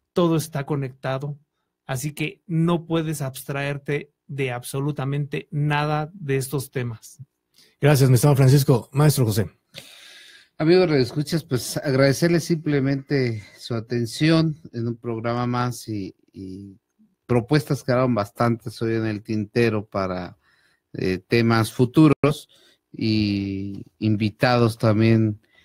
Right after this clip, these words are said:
Speaker 3: futuros a la, a, a empezar a enriquecer las mesas de trabajo.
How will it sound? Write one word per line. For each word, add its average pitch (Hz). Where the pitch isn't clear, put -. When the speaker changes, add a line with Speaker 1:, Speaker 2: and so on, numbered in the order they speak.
Speaker 3:
futuros 123
a 110
la, 104
a, 98
a 104
empezar 104
a -
enriquecer 110
las 107
mesas 107
de 104
trabajo. 110